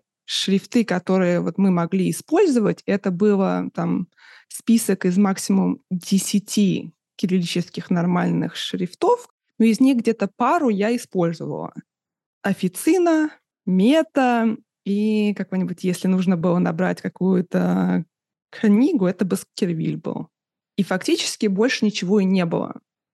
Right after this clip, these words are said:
Но это у нас именно в, э, в кириллице была такая ситуация, потому что,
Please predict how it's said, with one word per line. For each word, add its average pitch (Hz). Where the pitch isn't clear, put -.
Но 220
это 240
у 220
нас 220
именно 196
в, -
э, 175
в -
кириллице 247
была 175
такая 185
ситуация, 233
потому 196
что, 247